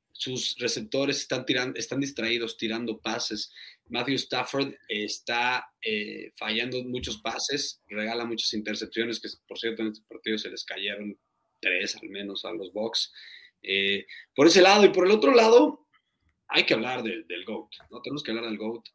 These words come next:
Eh, otra vez, otro partido, después de esta temporada tan complicada que ha tenido, Rich, eh, sacar un partido así, ¿no? En donde está,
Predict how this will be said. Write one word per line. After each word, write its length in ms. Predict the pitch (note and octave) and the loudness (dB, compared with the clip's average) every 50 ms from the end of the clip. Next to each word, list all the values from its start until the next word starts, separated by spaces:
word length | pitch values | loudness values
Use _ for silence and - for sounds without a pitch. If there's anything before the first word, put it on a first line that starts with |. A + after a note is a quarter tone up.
| _ _ | _ _
Eh, 240 | - G#2+ G#2 G#2 G#2+ | -10 -8 -6 -4 -2
otra 360 | A#2+ C#3 D#3+ D#3 - D#3 C3+ | 0 0 2 4 4 4 4
vez, 300 | B2+ C#3+ D#3+ F3+ - - - | 4 4 2 2 2 0 -2
otro 360 | - C#3+ E3 D#3 A3 G3 E3 | 0 0 2 2 2 0 -2
partido, 320 | C#3 B2+ A#2 - - C#3+ D#3 | -2 -4 -6 -2 0 0 0
después 240 | D3 D3 - F3+ F3+ | 0 0 -2 -2 -2
de 60 | - | -4
esta 180 | - - G#3+ | -4 -6 -6
temporada 460 | - G3+ F3 D#3 C#3+ D3 E3+ F#3+ F#3+ - | -4 -4 -4 -4 -2 -2 -2 -2 -4 -4
tan 240 | - E3 E3+ E3+ D#3+ | -4 -4 -2 -2 -2
complicada 640 | D#3+ E3+ D3+ - C#3+ C#3 C3+ - E3 F3+ F#3+ F#3+ F#3+ | -4 -4 -4 -4 -4 -6 -4 -4 -2 -2 -2 -2 -2
que 80 | F#3+ | -4
ha 80 | F3+ F3+ | -4 -2
tenido, 500 | - E3 D3 C3+ C3+ C#3 C#3 C3+ C#3 C3 | -2 -2 0 0 0 -2 -2 -2 -4 -4
Rich, 380 | B2+ C3+ C#3 C#3 C#3 - - _ - - _ _ _ _ _ _ - | -2 -2 -2 -2 -4 -8 -10 _ -20 -20 _ _ _ _ _ _ -4
eh, 480 | B2 A#2+ A#2 A#2 A2+ A#2 A2+ A2+ - - | -2 0 0 0 0 -2 -4 -4 -8 -10
sacar 440 | - - A#2+ A#2+ - - C#3+ D3 | -10 -8 -8 -8 -4 -2 0 2
un 100 | D#3+ D#3 | 2 2
partido 400 | D#3 C#3 A#2+ - - C3+ C3 C3 | 0 -4 -4 -4 -6 -6 -4 -4
así, 420 | C3 - - - B2+ A#2 A2 G#2+ _ _ _ _ _ - | -4 -4 -2 -2 -2 -4 -6 -8 _ _ _ _ _ -10
¿no? 380 | G#2 A2 C3+ E3 - - _ _ _ - | -8 -6 -4 -6 -6 -8 _ _ _ -6
En 200 | A2+ A#2 A#2 A2+ | -6 -4 -4 -4
donde 580 | A#2 A#2+ A#2+ A#2 A#2 A#2+ A#2+ A#2 - - _ _ _ _ _ _ _ _ _ _ _ _ _ - | -6 -6 -4 -2 0 2 2 2 0 -4 _ _ _ _ _ _ _ _ _ _ _ _ _ -12
está, 600 | B2 - - - C3+ C#3 D#3 F3+ F#3+ - - | -10 -10 -6 -2 0 2 2 2 0 -2 -8